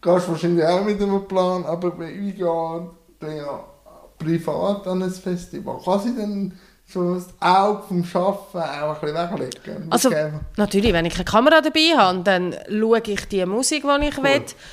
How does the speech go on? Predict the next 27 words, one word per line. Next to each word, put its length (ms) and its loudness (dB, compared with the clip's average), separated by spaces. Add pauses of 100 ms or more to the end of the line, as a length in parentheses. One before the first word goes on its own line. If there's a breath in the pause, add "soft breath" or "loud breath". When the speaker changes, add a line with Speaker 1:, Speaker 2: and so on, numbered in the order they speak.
(340 loud breath)
Speaker 2:
Jetzt, 180 -2
ich 100 -2
bin 140 4
ein 160 6
Mensch, 240 4
ich 120 -10
bin 280 -2 (560)
fast 400 0
immer 640 0
umgeben 480 2
von, 440 0
von 220 -4
einem 440 -2 (200)
Pulk 320 0
Freundinnen, 680 4
sage 320 2
ich. 60 -2
Ich 80 -4
Speaker 1:
Cool. 60 -2
Speaker 2:
kann, 320 4
also, 200 0
ich 60 -4 (400)
bin 80 -6
ein 160 -10
totaler 360 0
Gesellschaftsmensch 840 -2
und 380 -6